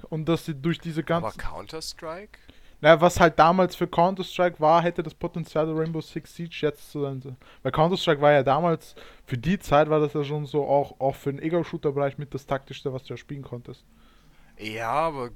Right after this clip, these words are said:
Speaker 2: gefühlt war es ja schon sehr action.
Speaker 1: Na klar, was
Speaker 2: Wobei,
Speaker 1: gab's denn,
Speaker 2: ich hab
Speaker 1: was
Speaker 2: bei
Speaker 1: gab's denn zu der
Speaker 2: Rainbow
Speaker 1: Zeit sonst für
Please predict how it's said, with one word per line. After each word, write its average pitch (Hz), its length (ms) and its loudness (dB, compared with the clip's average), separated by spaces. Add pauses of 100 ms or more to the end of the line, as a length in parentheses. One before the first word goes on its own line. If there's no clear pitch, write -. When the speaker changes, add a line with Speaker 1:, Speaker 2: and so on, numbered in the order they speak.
Speaker 2:
gefühlt - 1200 -14
war 120 100 -4
es 127 120 -10
ja 143 80 -10
schon 131 200 -12
sehr 123 260 -10
action. - 280 -14
Speaker 1:
Na 143 100 4
klar, 196 460 12
was 190 140 6
Speaker 2:
Wobei, - 60 4
Speaker 1:
gab's 190 260 8
denn, 208 220 0
Speaker 2:
ich - 100 -12
hab 160 120 -4
Speaker 1:
was 170 140 4
Speaker 2:
bei 160 40 0
Speaker 1:
gab's 214 260 10
denn 226 120 4
zu 240 120 2
der 226 100 10
Speaker 2:
Rainbow 160 100 -4
Speaker 1:
Zeit 190 300 8
sonst 233 280 2
für 214 220 4